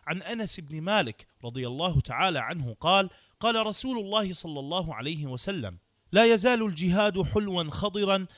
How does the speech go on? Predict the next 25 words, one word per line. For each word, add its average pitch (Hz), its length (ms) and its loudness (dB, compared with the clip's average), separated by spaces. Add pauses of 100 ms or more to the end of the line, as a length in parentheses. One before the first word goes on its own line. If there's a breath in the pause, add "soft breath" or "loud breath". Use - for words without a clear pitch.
(140)
ما 190 260 2
أمطرت 202 480 -2
السماء 170 580 0 (240 soft breath)
وأنبتت 175 720 -4
الأرض، 131 380 -2 (300)
وسينشأ 247 520 2
نشوء 208 680 -2
من 196 280 -8
قبل 196 400 -2
المشرق 160 500 -2 (280 soft breath)
يقولون: 226 560 0
لا 196 240 2
جهاد 180 500 2
ولا 160 340 2
رباط، 151 580 2 (180)
أولئك 151 480 0
هم 147 320 -4
وقود 143 440 -2
النار، 131 460 0 (240 soft breath)
بل 190 100 6
رباط 208 480 2
يوم 226 500 0
في 156 220 -6
سبيل 175 440 -4
الله 170 480 2